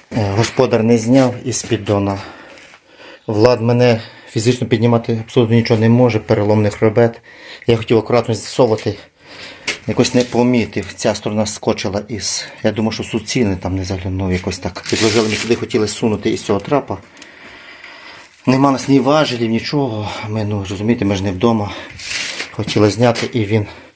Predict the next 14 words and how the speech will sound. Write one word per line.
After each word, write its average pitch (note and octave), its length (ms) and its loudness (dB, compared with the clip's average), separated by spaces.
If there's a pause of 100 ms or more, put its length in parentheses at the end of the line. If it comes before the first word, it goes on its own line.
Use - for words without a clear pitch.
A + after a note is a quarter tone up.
(380)
скакує. A#2 640 0 (140)
Ну, A2+ 140 -2
слава A2+ 220 2
Богу, G#2+ 160 0
що A2 100 -4
нікого G#2 240 0
не G#2 80 0
прибив. G2+ 400 0 (680)
Пошкодилися G#2+ 680 0
двері. G2+ 460 0 (1000)
Господар G2+ 460 2
з F#2 60 0
нас G2 360 4
вирухує G2 560 2